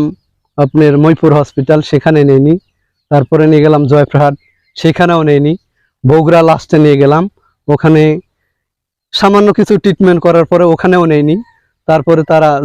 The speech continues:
চলে গেছে ডাইরেক্ট ঢাকা। এখন ঢাকা তার এখনো বলা যাচ্ছে না, চিকিৎসা চলতেছে। আজকেই রাতে তো অপারেশন হওয়ার পরে বলা যাবে সে সুস্থ না অসুস্থ। হুম, এই ব্যাপারে আমি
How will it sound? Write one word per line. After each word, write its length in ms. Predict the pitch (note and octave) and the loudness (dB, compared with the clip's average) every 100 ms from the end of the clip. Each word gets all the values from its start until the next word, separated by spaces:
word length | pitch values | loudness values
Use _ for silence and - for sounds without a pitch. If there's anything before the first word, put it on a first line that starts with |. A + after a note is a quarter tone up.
| - | -2
চলে 200 | D#3 D#3 | 0 0
গেছে 200 | C#3 E3 | 0 -2
ডাইরেক্ট 380 | D3+ D3 C#3 C3+ A#2 | 2 2 2 0 -2
ঢাকা। 260 | C#3 - F2+ _ _ _ _ _ | -4 -4 -12 _ _ _ _ _
এখন 220 | C3+ D#3 D3+ | -8 -2 0
ঢাকা 280 | A#2+ C#3 D#3+ D#3 | 0 -2 -2 -2
তার 160 | E3 D#3+ D#3 | 0 0 -2
এখনো 280 | C3+ D#3+ E3 F3 _ _ _ _ _ _ - | -4 -2 -2 -2 _ _ _ _ _ _ -8
বলা 400 | C#3+ C3+ D#3 D#3+ | -4 0 0 0
যাচ্ছে 320 | E3 - - | 0 -2 -2
না, 120 | E3 G3 - _ _ _ _ _ _ _ F3+ | 0 0 -6 _ _ _ _ _ _ _ -4
চিকিৎসা 360 | E3+ - F#3+ | -2 -2 -2
চলতেছে। 520 | E3 D#3+ D3 E3 - G3 A3 | 0 0 0 -2 0 0 -2
আজকেই 380 | - D#3 - A#3 | -4 -6 -2 0
রাতে 240 | G#3+ F3 F#3+ | 0 0 -2
তো 100 | F3 D#3+ | -2 -2
অপারেশন 400 | D#3+ E3 - F3 | 0 -2 0 0
হওয়ার 260 | C3 C#3+ D3+ | 2 0 -2
পরে 260 | - D#3 B3 C4+ _ _ _ | -2 -2 -2 -6 _ _ _
বলা 240 | C3 D3 D3 | -2 0 0
যাবে 200 | D3 G3+ | 0 -2
সে 140 | - D#3 | -2 -4
সুস্থ 320 | - D3+ - F#3 | -2 -4 -2 0
না 60 | D#3+ | 0
অসুস্থ। 440 | C3 - A2 - - - _ _ _ _ _ _ _ _ | -2 -4 -16 -16 -18 -20 _ _ _ _ _ _ _ _
হুম, 220 | C#3 B2 G2+ _ _ _ _ _ _ _ _ _ _ _ | -10 -10 -10 _ _ _ _ _ _ _ _ _ _ _
এই 140 | F3+ F#3+ | 0 0
ব্যাপারে 320 | G#3 G#3+ A#3 | 0 0 0
আমি 160 | A#3 | 0